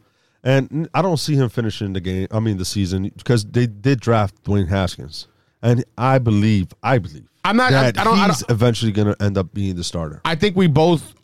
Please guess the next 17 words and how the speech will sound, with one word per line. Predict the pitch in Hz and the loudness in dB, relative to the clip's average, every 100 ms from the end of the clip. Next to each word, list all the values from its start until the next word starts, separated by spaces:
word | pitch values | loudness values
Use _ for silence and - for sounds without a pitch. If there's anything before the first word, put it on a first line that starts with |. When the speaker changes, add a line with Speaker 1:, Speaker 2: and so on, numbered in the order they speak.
| - | 0
Speaker 2:
are | 139 139 135 - _ _ _ | 4 4 2 0 _ _ _
right. | 123 127 95 - - _ - | 0 2 0 -4 -12 _ 0
I | |
don't | 131 | 2
think | 135 135 | 4 4
neither | 139 135 | 4 4
of | |
us, | 127 113 | 4 2
a-, | 147 - | 0 2
any | 165 196 | 4 4
of | |
us | 190 | 4
could | - 165 | 2 0
end | 156 156 | 2 4
up | 143 117 | 4 2
being | 120 98 | 2 2
right | 85 82 | 2 -2